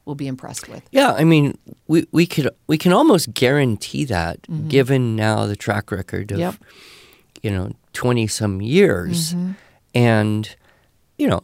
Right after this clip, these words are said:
Speaker 2: I, I appreciate people's desire to see immediate results.
Speaker 1: Yep.
Speaker 2: I, I mean, we're all like that,
Speaker 1: Mm-hmm.
Speaker 2: you know.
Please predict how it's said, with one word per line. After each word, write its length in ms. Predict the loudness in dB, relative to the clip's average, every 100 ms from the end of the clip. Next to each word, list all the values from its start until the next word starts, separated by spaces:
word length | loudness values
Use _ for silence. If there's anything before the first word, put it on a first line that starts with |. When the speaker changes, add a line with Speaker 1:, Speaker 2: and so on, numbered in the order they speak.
| -4
Speaker 2:
I, 320 | -2 0 -2 -6 -6
I 120 | -2
appreciate 840 | 0 -2 0 0 2 2 2 2 -4 _ _
people's 880 | -8 -4 -2 0 -2 -2 -6 -10 -12 -14 _ _ _ _ _ _ _
desire 800 | 0 2 0 -2 0 2 2 0
to 220 | -4 -6
see 720 | -2 -2 0 0 0 -2 -6 -10 _ _ _ 0
immediate 720 | 2 2 0 0 2 2 0
results. 500 | -2 -2 0 -2 -2
Speaker 1:
Yep. 220 | -6 -4 -6 _ -2
Speaker 2:
I, 180 | -2 -2 0
I 40 |
mean, 160 | 2 4
we're 140 | 6
all 140 | 4 2
like 220 | -2 -4
that, 220 | -8 -10
Speaker 1:
Mm-hmm. 480 | -10 -10 -8 -8 -4
Speaker 2:
you 100 | -4
know. 240 | -4 -6